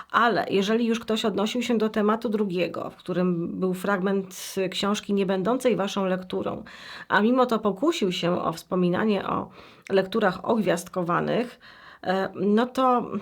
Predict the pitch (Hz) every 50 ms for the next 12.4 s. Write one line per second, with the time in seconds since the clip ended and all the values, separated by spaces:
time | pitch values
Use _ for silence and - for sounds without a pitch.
0 | - - - 233 233 214 202 180 165 - 165 - - _ _ _ _ _ _ _
1 | _ _ _ _ _ _ _ _ _ _ _ _ _ _ _ _ _ _ _ _
2 | _ _ _ - - - - - - - - - - - - - - _ _ _
3 | 202 220 294 294 262 269 247 247 220 196 196 185 175 170 170 165 - - - -
4 | - - 185 185 202 208 214 247 247 233 254 285 277 - - 254 226 220 - -
5 | - - 294 320 330 285 233 190 185 185 226 262 262 254 - 226 214 180 190 185
6 | 185 196 226 262 269 262 247 240 - - 180 180 - - 294 294 262 247 247 -
7 | - 196 202 202 - 220 185 175 185 185 180 175 170 165 170 170 - - - -
8 | - 156 165 175 175 190 196 190 233 214 220 220 208 214 190 190 - 185 180 -
9 | - - - - - - - - - - _ - - - - - - - - -
10 | - - - - - - - - _ _ _ - 226 226 302 349 370 381 - 294
11 | 285 - - - 320 330 330 349 302 277 - - - - 214 220 214 180 175 -
12 | - - - - - - -